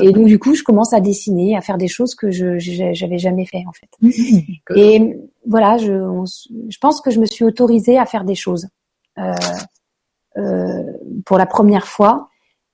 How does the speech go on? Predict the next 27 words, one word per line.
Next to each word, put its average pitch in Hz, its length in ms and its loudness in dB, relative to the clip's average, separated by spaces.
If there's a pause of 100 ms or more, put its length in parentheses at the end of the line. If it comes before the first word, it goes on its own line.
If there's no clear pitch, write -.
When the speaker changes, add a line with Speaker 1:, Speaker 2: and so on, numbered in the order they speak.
Speaker 1:
sans - 340 -2
le 240 100 4
regard 202 520 2
des 185 240 -2
parents, 185 540 -6
sans 202 140 -10
le 180 60 -4
regard 180 360 -2
de 170 80 -4
l'école, 196 520 -2
sans 202 160 -8
le 180 60 -6
regard 180 360 -2
de, 175 220 -4 (340)
du 165 80 -4
psy, 208 500 0
de, 175 400 -2 (120)
de 185 140 -10
qui - 140 -18
que - 80 -10
ce 196 80 -6
soit, - 180 -8
en 180 80 -6
fait. 185 160 -12 (480)
Speaker 2:
Mmh. 185 60 0
Speaker 1:
J'apprends 185 340 0
à 233 60 2